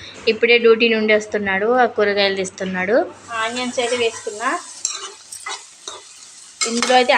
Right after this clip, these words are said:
ఆనియన్స్ ఎక్కువ ఉంటేనే చాలా బాగుంటది కర్రీ అయితే. ఇంట్లో ఎండు చేపలు ఇట్లా వేసుకొని వండుకుంటారు కొంతమంది, కానీ మేమైతే ఇట్లా ఆనియన్స్ ఎక్కువ వేసే వండుతాం. మా వారికి ఇట్లా అయితేనే ఇష్టం ఉంటది. మాకు కూడా అందరూ ఇలా తింటాం.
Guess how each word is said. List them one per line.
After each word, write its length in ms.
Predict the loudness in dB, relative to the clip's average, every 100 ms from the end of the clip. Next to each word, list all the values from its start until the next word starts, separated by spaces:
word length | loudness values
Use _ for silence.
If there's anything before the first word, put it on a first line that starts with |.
| 2
ఆనియన్స్ 320 | 2 2 2
ఎక్కువ 200 | 0 0
ఉంటేనే 220 | 2 2 2 2
చాలా 160 | 0 0
బాగుంటది 380 | -2 -4 -6 -6 -4
కర్రీ 180 | -2 -2
అయితే. 200 | -4 -4 -6 -6 -14 -20 -20 -10 -6
ఇంట్లో 200 | -2 0 2
ఎండు 160 | 2 2
చేపలు 280 | 4 4 2 -2
ఇట్లా 140 | -2 -2
వేసుకొని 300 | -2 -8 -10
వండుకుంటారు 480 | -10 -10 -12 -14 -12
కొంతమంది, 360 | -10 -10 -8 -6 -6
కానీ 140 | -4 -4
మేమైతే 240 | -4 -8 -8
ఇట్లా 160 | -10 -10 -16 -20 -12 -4 -2
ఆనియన్స్ 300 | 2 2 2
ఎక్కువ 160 | 2 4
వేసే 160 | 4 4
వండుతాం. 300 | 0 -4 -6 -8 -16 -20 -8 -8 -8 -12 -20 -20 -20 -18 -20 -20 -20 -8 -8 -6
మా 80 | -4 0
వారికి 260 | 0 0 -4
ఇట్లా 120 | -4
అయితేనే 260 | -4 -4 -6 -8
ఇష్టం 180 | -10 -10
ఉంటది. 200 | -10 -4 0 0 0 -4 -6 -16 -20 -20 -18 -12 -12 -10 -4
మాకు 180 | -4 0 2
కూడా 120 | 2 0
అందరూ 240 | 2 8 10 10
ఇలా 120 | 8 6 2 -2
తింటాం. 300 | -6 -8